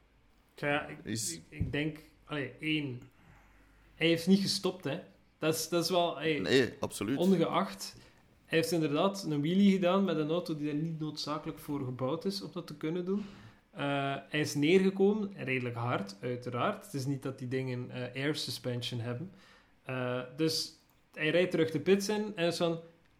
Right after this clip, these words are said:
Speaker 1: "Go, go, go! Ah ja, juist, ja." En dan rijdt hij nog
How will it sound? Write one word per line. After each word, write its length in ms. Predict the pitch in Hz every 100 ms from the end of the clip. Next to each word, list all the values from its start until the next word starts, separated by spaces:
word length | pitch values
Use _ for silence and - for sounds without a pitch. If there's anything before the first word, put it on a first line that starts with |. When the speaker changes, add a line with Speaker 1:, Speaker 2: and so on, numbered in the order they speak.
| _ _
Speaker 1:
"Go, 180 | 220 220
go, 140 | 226 220
go! 480 | 233 208 147 - - - _
Ah 140 | 214
ja, 260 | 220 196 135
juist, 420 | 120 214 196 -
ja." 320 | 175 175 165 135
En 100 | 147
dan 280 | 160 165 165
rijdt 320 | 151 175 170
hij 80 | 170
nog 280 | 156 151